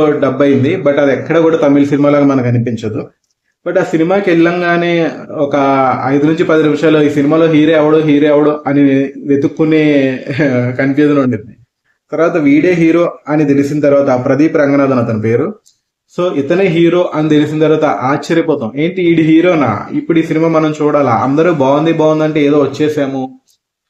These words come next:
so ఇప్పుడు రెండు గంటలు భరించాలా వీడిని" అని అనిపించి, తర్వాత అక్కడ నుంచి అసలు హీరో అంటే వీడు కదా, ఒక ధనుష్ని చూసినట్టు ఉంది. ఇంకా పెద్ద పెద్ద సూపర్ స్టార్స్, లేదంటే సూపర్ స్టార్ వాళ్ళ కొడుకులు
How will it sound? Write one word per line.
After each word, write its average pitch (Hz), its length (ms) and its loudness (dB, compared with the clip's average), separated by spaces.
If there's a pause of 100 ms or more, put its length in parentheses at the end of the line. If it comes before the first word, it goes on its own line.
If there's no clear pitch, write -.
(180)
so - 140 -12
ఇప్పుడు 165 220 -2
రెండు 151 180 2
గంటలు 147 260 2
భరించాలా 143 480 2
వీడిని" 143 480 0 (180)
అని 147 280 0
అనిపించి, 139 760 -2 (840)
తర్వాత 156 360 0
అక్కడ 160 360 -4
నుంచి 170 480 -2 (880)
అసలు 160 420 -2 (400)
హీరో 160 360 2
అంటే 185 220 0
వీడు 160 240 2
కదా, 135 260 0 (340)
ఒక 123 160 -4
ధనుష్ని 151 540 0
చూసినట్టు 165 420 0
ఉంది. 147 280 0 (600)
ఇంకా 143 120 -2
పెద్ద 151 300 0
పెద్ద 170 120 0
సూపర్ 160 400 -2
స్టార్స్, 160 400 0 (600)
లేదంటే 151 360 2
సూపర్ 143 300 0
స్టార్ 156 220 0
వాళ్ళ 143 200 2
కొడుకులు 143 460 0